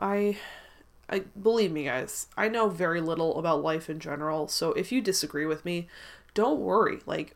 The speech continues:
we can still be friends. I promise. <laughs> Um,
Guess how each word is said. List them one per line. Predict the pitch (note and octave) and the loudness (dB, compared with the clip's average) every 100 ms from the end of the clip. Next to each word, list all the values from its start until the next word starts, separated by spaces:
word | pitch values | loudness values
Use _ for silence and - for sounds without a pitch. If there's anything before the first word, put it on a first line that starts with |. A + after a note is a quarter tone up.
| E3 | -6
we | A3 | 0
can | G4+ | 2
still | - - A#3+ | 2 2 2
be | G#3 | 0
friends. | F#3 D3+ - - - - | -2 -2 -2 -6 -12 -4
I | F#3+ | -4
promise. | G3 D#3 D#3+ - - - - - - | 0 2 2 0 -4 -4 -4 -6 4
<laughs> | D4+ - D#4 C#4 - - - - - - G4 F#4 F4 - - - _ - | 6 8 8 8 4 -4 -20 -20 -14 -4 -2 -2 -4 -14 -20 -20 _ -2
Um, | G3 F#3+ F3+ F3 F3 | 2 4 2 0 -6